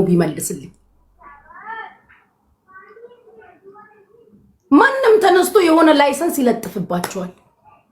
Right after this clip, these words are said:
ቢከዝ ስትጣሉ «የኔ ቆንጆ» ብሎ ጸብ ስለሌለ፣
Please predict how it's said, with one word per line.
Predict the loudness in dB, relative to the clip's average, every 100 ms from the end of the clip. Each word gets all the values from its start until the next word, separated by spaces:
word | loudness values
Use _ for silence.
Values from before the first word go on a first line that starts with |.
| -20 -8
ቢከዝ | 0 2 2 2
ስትጣሉ | -4 -2 -4 0 0 0 2 4
«የኔ | 4 4 2
ቆንጆ» | 4 4 4
ብሎ | 4 4
ጸብ | 4 -2
ስለሌለ፣ | -4 -4 -4 -6 -12